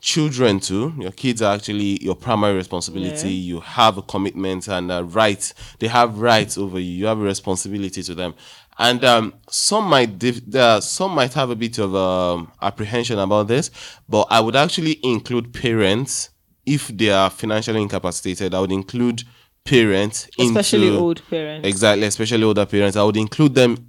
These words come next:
Speaker 1: into primary responsibility as well. Now, people that are in your primary, that are your primary responsibility, you should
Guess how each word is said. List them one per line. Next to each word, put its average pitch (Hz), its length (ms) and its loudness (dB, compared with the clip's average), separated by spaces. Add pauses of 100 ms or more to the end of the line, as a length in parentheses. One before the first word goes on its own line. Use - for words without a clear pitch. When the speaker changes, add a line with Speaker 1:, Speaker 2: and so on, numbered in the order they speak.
Speaker 1:
into 143 440 2
primary 107 540 2
responsibility 90 960 -4
as 76 240 -6
well. 76 300 -6 (520)
Now, 185 480 4 (180)
people 131 140 -4
that 113 80 4
are 107 40 4
in 104 120 0
your 101 120 0
primary, 117 460 0
that 98 180 -2
are 101 120 2
your 104 100 0
primary 123 460 0
responsibility, 104 880 -4 (460)
you 104 120 -4
should 107 360 -4